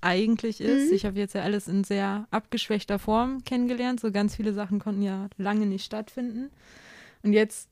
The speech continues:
Speaker 1: geht es ja gerade alles erst wieder so richtig los, die
Speaker 2: Ja.
Speaker 1: ganzen Veranstaltungen, die hier sonst laufen. Ähm, und ich freue mich natürlich darauf, dann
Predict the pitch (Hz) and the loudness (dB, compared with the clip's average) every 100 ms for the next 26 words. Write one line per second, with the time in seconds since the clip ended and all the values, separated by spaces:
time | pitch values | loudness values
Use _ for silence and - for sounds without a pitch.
0 | - 196 220 220 214 202 208 214 190 208 | -10 -2 0 0 0 4 4 4 4 2
1 | 214 196 214 196 190 196 185 190 - 208 | 2 0 2 2 4 2 0 -2 2 2
2 | 220 - 190 - 190 - 190 220 226 208 | 2 0 4 4 4 2 2 4 2 2
3 | 214 214 208 208 208 214 - 208 208 214 | 2 2 2 0 0 0 -2 -4 -2 0
4 | 214 _ _ _ _ _ _ - 208 202 | -2 _ _ _ _ _ _ -6 0 2
5 | 196 196 196 - - - - - - - | 4 2 0 -6 -14 -8 -6 -6 -6 -8
6 | - - - - 185 180 - 233 220 208 | -8 -12 -16 -2 0 0 4 6 6 4
7 | 208 190 196 196 202 190 190 | 2 -2 0 0 0 2 2